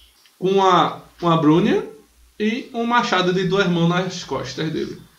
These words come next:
Ele vai na frente, atrás dele, descendo a escadinha, as alturas vão diminuindo. Dá pra perceber que são humanoides, mas não dá pra perceber nenhum detalhe,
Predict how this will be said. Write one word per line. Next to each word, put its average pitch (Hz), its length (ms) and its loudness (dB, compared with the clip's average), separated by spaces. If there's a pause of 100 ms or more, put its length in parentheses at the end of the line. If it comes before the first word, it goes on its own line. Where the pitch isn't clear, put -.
(500)
Ele 202 200 4
vai 180 180 2
na 180 140 0
frente, 151 500 -4 (360)
atrás 175 460 2
dele, 147 260 4
descendo 160 520 -2
a 151 60 0
escadinha, 139 840 -2
as 147 200 0
alturas 143 520 0
vão 143 120 -2
diminuindo. 143 760 -2 (1000)
Dá 202 220 4
pra 233 160 2
perceber 208 440 2
que - 80 -10
são 240 280 0
humanoides, 156 960 0 (1080)
mas 147 260 0
não 160 540 0 (180)
dá 160 120 -4
pra 175 120 0
perceber 156 400 -2
nenhum 170 300 2
detalhe, 214 680 0